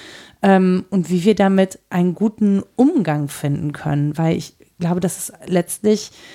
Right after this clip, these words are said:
nicht die Frage, ob es das gibt oder wie wir das benennen oder so, sondern ich glaube, mit diesem Gefühl, dass wir, ähm,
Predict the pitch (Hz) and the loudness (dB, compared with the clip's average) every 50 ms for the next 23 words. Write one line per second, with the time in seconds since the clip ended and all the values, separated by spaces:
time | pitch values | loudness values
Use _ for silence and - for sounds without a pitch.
0 | - - - - _ - 202 180 - - 190 - - 170 175 175 170 - - 180 | -20 -20 -20 -20 _ -2 -2 0 0 0 -2 0 0 2 2 2 2 0 0 -2
1 | - 214 185 - - 165 - - - 202 262 - - 220 180 165 151 185 202 180 | -4 -4 -4 -4 -4 -6 -6 -4 -2 -2 -2 0 2 2 2 2 2 2 2 2
2 | 196 170 165 139 - - 180 151 156 156 160 180 240 254 254 262 233 220 226 226 | 2 2 0 -2 -2 -2 -2 0 2 4 4 4 4 2 2 2 2 2 2 2
3 | 220 185 196 214 226 233 269 294 277 240 214 165 190 185 185 180 170 - - - | 2 2 0 0 2 2 0 -2 -4 -6 -4 -2 0 2 2 0 0 -2 -6 -6
4 | - 180 175 170 170 165 165 156 156 160 156 147 143 - - - - 247 262 240 | -2 -2 0 0 0 -2 -4 -4 -4 -4 -4 -4 -6 -8 -8 -4 -2 0 2 2
5 | 202 165 165 143 - - 190 180 165 165 175 - _ _ - 190 160 151 147 151 | 2 2 0 -4 -6 -6 -4 -2 -2 -2 -4 -6 _ _ -6 -4 -4 -2 -2 -2
6 | 147 147 147 | -4 -4 -6